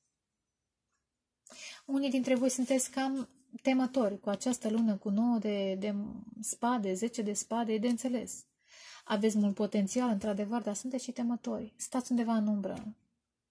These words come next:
Dar, repet, în momentul în care renunțați la această trei de cupe, la aceste trei de oglinzi, aveți potențial, iar o, o stare de egalitate emoțională, da?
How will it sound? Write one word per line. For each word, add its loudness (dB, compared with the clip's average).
Dar, 0
repet, 4
în 2
momentul 2
în -4
care 0
renunțați 0
la -2
această -6
trei -2
de -2
cupe, -8
la -6
aceste -8
trei -6
de -2
oglinzi, -4
aveți 0
potențial, 2
iar 2
o, 0
o -6
stare 2
de 2
egalitate 2
emoțională, 0
da? -4